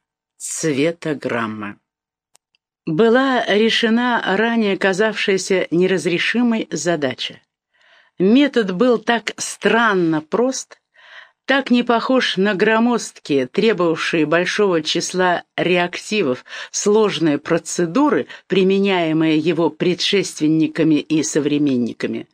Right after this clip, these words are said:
что большая часть современников или не восприняла это удивительное открытие, или, что еще печальнее, резко восстала против его автора. Молчание длилось почти двадцать лет.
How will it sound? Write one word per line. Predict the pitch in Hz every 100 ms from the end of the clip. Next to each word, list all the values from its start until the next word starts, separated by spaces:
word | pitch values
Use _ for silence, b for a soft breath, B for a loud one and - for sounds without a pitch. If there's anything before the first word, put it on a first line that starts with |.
| B B B B
что | B - 254
большая | 208 285 302 - 277
часть | - 277 262
современников | - 233 233 240 254 277 262 240 247 - B B _
или | 240 269 220 180 -
не | 180 180
восприняла | 156 147 - 156 147 135 123 127 113
это | - 185 202
удивительное | 226 202 233 247 233 233 254 247
открытие, | 247 254 262 247 - 262 262 b b -
или, | 170 208
что | 262 -
еще | 120 - 113
печальнее, | - - 151 160 202 240 269 B B B B B
резко | 240 277 - 277
восстала | 262 254 - - 277 262
против | 247 254 254 240
его | - 247 262 -
автора. | 262 240 - 123 95 _ _ _ _ _ _ _ _ _ -
Молчание | 143 131 131 - 202 247 247 240
длилось | 208 220 233 233 220 -
почти | - 127 - - 120
двадцать | 110 123 160 - - 131 - -
лет. | 123 110 - -